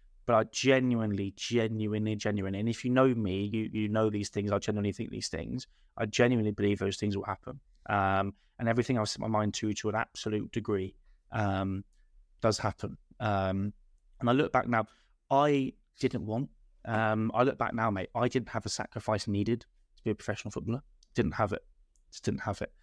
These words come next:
Um, I love football. Um, I didn't enjoy the training on my own and the sacrifices needed to be a professional footballer. I didn't enjoy it enough.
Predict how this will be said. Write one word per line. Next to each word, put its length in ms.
Um, 360
I 40
love 180
football. 380
Um, 480
I 160
didn't 260
enjoy 920
the 80
training 420
on 80
my 100
own 400
and 540
the 60
sacrifices 640
needed 560
to 140
be 220
a 80
professional 360
footballer. 440
I 20
didn't 200
enjoy 300
it 100
enough. 360